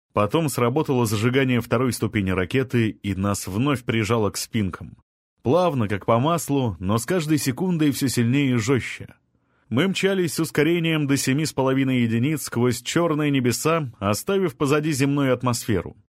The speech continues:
В конце концов и вторая ступень, выполнив свою работу, отделилась. Через шесть минут полёта мы двигались на высоте двести шестьдесят километров со скоростью восемь тысяч сорок пять километров в секунду.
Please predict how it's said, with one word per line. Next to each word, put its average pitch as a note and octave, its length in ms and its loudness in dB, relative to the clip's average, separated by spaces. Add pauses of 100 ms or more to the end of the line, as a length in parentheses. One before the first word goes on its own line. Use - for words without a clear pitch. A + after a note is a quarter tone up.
(340)
В - 80 -20
конце A#2+ 320 2
концов B2 460 0
и A2+ 40 0
вторая A2 380 0
ступень, A#2+ 500 -2 (220)
выполнив D3+ 560 2
свою A#2+ 300 2
работу, A2 420 0
отделилась. G#2+ 840 -2 (520)
Через B2 280 0
шесть D3+ 320 -2
минут C3+ 260 -2
полёта C#3 380 0
мы A#2+ 160 2
двигались A#2+ 480 2
на A2+ 80 0
высоте A2+ 400 0
двести A#2+ 400 0
шестьдесят A2 640 -2
километров B2 600 -2 (280)
со A2+ 180 0
скоростью F3 560 0
восемь C3 460 0
тысяч - 480 -4
сорок F#3+ 480 -2
пять C#3 320 0
километров G#2+ 640 0
в - 40 -10
секунду. F2 680 -6